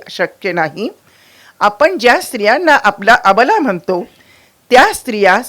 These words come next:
सबल्या झाल्या की जग-, जगातील सगळेच असहाय्य लोक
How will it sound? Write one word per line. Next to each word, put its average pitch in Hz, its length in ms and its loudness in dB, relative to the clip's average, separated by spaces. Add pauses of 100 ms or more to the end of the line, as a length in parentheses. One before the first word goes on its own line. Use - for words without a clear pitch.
सबल्या 254 380 4
झाल्या 175 400 0 (400)
की 240 100 -6
जग-, 175 340 -2
जगातील 196 640 0 (340)
सगळेच 214 640 2
असहाय्य 220 640 -2
लोक 190 260 0